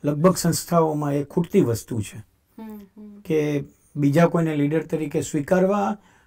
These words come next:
Speaker 1: અને સ્વીકારીને એને પૂર્ણ વિકસવાનો chance આપવો.
Speaker 2: બરાબર, હમ.
Speaker 1: એટલે એ મળ્યો એટલે ખડકીમાં કામ થયું.
Speaker 2: ચોક્કસ.
Speaker 1: મને એક નાનો પ્રશ્ન એવો છે કે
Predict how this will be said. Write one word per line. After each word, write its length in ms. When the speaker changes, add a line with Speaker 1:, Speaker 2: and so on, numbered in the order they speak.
Speaker 1:
અને 160
સ્વીકારીને 580
એને 200
પૂર્ણ 540
વિકસવાનો 760
chance 420
આપવો. 380
Speaker 2:
બરાબર, 440
હમ. 200
Speaker 1:
એટલે 200
એ 220
મળ્યો 440
એટલે 320
ખડકીમાં 600
કામ 320
થયું. 420
Speaker 2:
ચોક્કસ. 200
Speaker 1:
મને 200
એક 80
નાનો 300
પ્રશ્ન 360
એવો 260
છે 220
કે 420